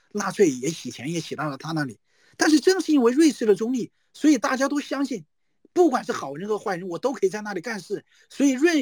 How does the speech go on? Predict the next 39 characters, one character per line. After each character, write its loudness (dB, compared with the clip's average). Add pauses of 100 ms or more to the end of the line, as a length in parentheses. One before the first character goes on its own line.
瑞 4
士 -6
就 6
变 -2
成 -6
了 -2
一 -2
个 -4 (280)
近 2
乎 -4
绝 0
对 -2
中 -4
立 -2
的 0
一 -16
个 -2
地 -2
方， -12 (400)
这 4
正 2
是 -2
它 -6
的 -4
好 -12
处。 -2 (380)
所 4
以 8
我 6
也 8
希 -4
望 -4
在 -2
加 -8
密 -2
世 -8
界 0
里 -4
面， -12